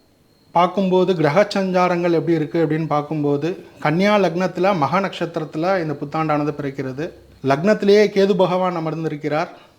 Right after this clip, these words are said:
விருச்சிக ராசியில், அஹ், சுக்கிர பகவானும் புத பகவானும் அமர்ந்திருக்கிறார்கள். தனுசு லக்னத்துல செவ்வாயும், அஹ், சூரிய பகவானும் அமர்ந்திருக்கிறார்கள். கும்பராசியில சனி பகவான் அமர்ந்திருக்கிறார். மீன ராசியில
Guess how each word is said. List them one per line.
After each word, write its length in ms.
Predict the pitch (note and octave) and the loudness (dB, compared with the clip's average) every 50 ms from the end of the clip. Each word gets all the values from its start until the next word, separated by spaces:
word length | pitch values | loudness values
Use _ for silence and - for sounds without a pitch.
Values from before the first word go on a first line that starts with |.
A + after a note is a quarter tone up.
| _ - D3 | _ -10 -8
விருச்சிக 360 | E3 D#3 - G#3+ G3+ G#3 G3+ | -8 -4 -2 0 2 4 4
ராசியில், 640 | G3 F3+ E3+ E3 - F3 E3+ E3+ F3+ G#3+ A#3 - - - _ _ _ _ _ _ _ - - | 4 4 2 0 -2 -2 0 0 0 -2 -4 -10 -14 -20 _ _ _ _ _ _ _ -20 -16
அஹ், 280 | C#3+ C3+ C3 B2 B2+ - | -14 -12 -10 -10 -12 -14
சுக்கிர 340 | - - - E3 - - F#3+ | -12 -10 -8 -4 0 0 2
பகவானும் 640 | E3 F3 D#3 E3 E3 E3 E3 D#3+ D3+ D#3+ E3+ F#3 - - _ _ _ _ _ _ _ _ - | 4 4 4 2 2 2 2 2 2 0 -4 -8 -10 -18 _ _ _ _ _ _ _ _ 0
புத 160 | D3 D#3 F3+ | 2 4 4
பகவானும் 560 | F3 F#3 D#3 D#3 E3 E3 E3 E3 D#3 D#3+ D#3+ | 6 4 4 4 4 4 4 2 0 0 -2
அமர்ந்திருக்கிறார்கள். 880 | D3+ D3 C#3+ C#3+ C#3+ C#3+ C#3 C3+ C3 - C#3 C3+ C3 B2+ B2+ C3 D3 D#3+ - - - _ _ _ - | -4 -4 -4 -4 -4 -4 -6 -8 -8 -8 -6 -6 -6 -6 -6 -6 -8 -8 -10 -16 -20 _ _ _ -2
தனுசு 280 | B2+ D3+ F#3 G#3 - G#3+ | 0 2 2 2 4 4
லக்னத்துல 600 | G#3+ G3 F3 F#3+ F#3 F3+ F#3 F3+ F3+ F#3+ G3+ A3 - - - - - _ _ _ _ _ _ - - - | 4 4 4 2 -2 0 0 2 2 4 2 2 -2 -6 -18 -20 -20 _ _ _ _ _ _ -14 -4 -2
செவ்வாயும், 640 | D#3+ D#3 D#3+ F#3 G3+ G3+ F#3+ F3+ F#3 G3 A3 A#3+ - - - - - | 0 0 4 4 6 6 6 6 4 2 0 -2 -6 -10 -18 -16 -10
அஹ், 100 | D#3+ C#3+ | -8 -8
சூரிய 320 | C3 - - G#3 G#3 G#3+ G3 | -4 0 2 4 6 6 6
பகவானும் 460 | E3 E3+ D3+ E3+ E3+ E3 E3 E3 E3+ | 4 4 4 4 2 2 2 0 -2
அமர்ந்திருக்கிறார்கள். 840 | D#3 D3+ D3 D3 D3 C#3+ C#3 C3 C#3+ C#3 C#3 C3 B2+ B2 C#3 D3+ - - - - - - - | -2 -2 -2 -2 -2 -4 -6 -6 -6 -6 -6 -6 -6 -6 -6 -8 -8 -12 -18 -20 -8 -2 0
கும்பராசியில 840 | G3+ G#3+ A3 A3+ A3 G3+ F3+ - - F#3 E3 E3+ F3+ F#3+ G#3+ - - | 2 4 4 4 4 4 2 2 0 0 0 2 0 0 -2 -4 -8
சனி 260 | - - D#3+ E3+ F3+ | -10 -6 -4 -2 0
பகவான் 340 | F3+ F3+ D#3+ E3+ E3+ F3 E3+ | 0 2 2 0 -2 -2 -2
அமர்ந்திருக்கிறார். 680 | D#3 D3+ D3+ D3+ D#3 D3+ C#3+ C#3+ C#3+ D3 D3 D#3 F3 - - - - - - - D3+ | -4 -4 -4 -6 -6 -6 -8 -8 -6 -6 -4 -4 -4 -6 -8 -18 -20 -16 -8 -2 2
மீன 260 | E3+ G3+ A3 A#3 A3+ | 4 6 6 6 6
ராசியில 600 | G#3+ G3+ F#3+ F3+ - - F#3 F3 E3 E3+ F#3 G3+ | 6 6 4 4 2 0 -2 0 2 0 0 -2